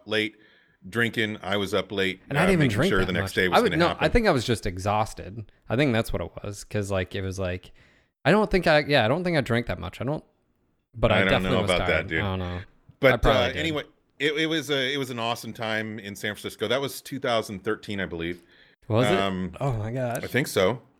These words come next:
Speaker 2: Ah.
Speaker 1: And then we had the Steam launch party. That was up in the
Speaker 2: Vancouver,
Speaker 1: office,
Speaker 2: yep.
Speaker 1: uh, P G I office in Vancouver.
Speaker 2: Yeah.
Speaker 1: Um, all I remember from that was, um,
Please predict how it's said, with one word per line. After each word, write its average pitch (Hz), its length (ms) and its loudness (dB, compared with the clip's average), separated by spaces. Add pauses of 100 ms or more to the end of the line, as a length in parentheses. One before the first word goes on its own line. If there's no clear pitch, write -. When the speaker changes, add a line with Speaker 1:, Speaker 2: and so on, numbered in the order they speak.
(180)
Speaker 2:
Ah. 120 640 -10 (200)
Speaker 1:
And 127 120 2
then 151 120 4
we 156 100 -2
had 143 220 0
the 120 60 -8
Steam 175 360 -6
launch 117 320 -4
party. 110 380 -2
That 113 180 -2
was 123 140 -6
up 110 180 -2
in 104 440 -8
the 95 180 -2
Speaker 2:
Vancouver, 98 60 0 (260)
Speaker 1:
office, 104 100 -2
Speaker 2:
yep. 101 160 -6
Speaker 1:
uh, 98 120 -2
P 113 180 -4
G 107 160 0
I 101 100 4
office 95 400 -2
in 92 160 -6
Vancouver. 92 640 -4 (200)
Speaker 2:
Yeah. 113 140 -12 (180)
Speaker 1:
Um, 98 560 0
all 131 200 4
I 160 120 2
remember 135 340 -8
from 107 240 -14
that 110 300 -8 (560)
was, 104 800 -2
um, 95 560 -4